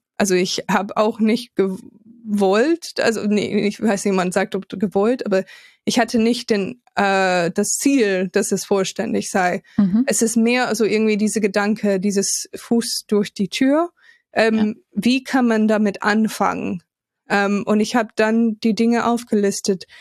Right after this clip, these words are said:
Speaker 1: Ähm, also es heißt Responsible Web, äh, Applications,
Speaker 2: Mhm.
Speaker 1: weil es eine Kombination von responsive, ähm, und, und accessible, responsible. Ähm, und das ist so eben einige Punkte,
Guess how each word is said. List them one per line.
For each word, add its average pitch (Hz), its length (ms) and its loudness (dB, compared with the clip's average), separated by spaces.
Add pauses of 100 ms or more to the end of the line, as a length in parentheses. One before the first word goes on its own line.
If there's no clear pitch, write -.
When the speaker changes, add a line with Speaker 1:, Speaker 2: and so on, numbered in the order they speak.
(240)
Speaker 1:
Ähm, 196 380 0
also 202 160 0
es 196 140 -2
heißt 202 220 -2
Responsible 220 720 0
Web, 247 260 0 (260)
äh, 247 420 2
Applications, 277 1000 -2 (380)
Speaker 2:
Mhm. 214 80 4
Speaker 1:
weil 208 180 4
es - 180 -2
eine 208 160 0
Kombination 202 600 0
von 196 160 0
responsive, 262 720 0 (320)
ähm, 190 600 0 (380)
und, 196 400 0 (260)
und 202 300 0
accessible, 277 680 0 (240)
responsible. 233 640 0 (540)
Ähm, 220 500 0
und 226 300 2 (280)
das - 460 -2 (400)
ist 240 380 -2
so 226 180 2
eben 233 580 0
einige 262 420 2
Punkte, 320 640 0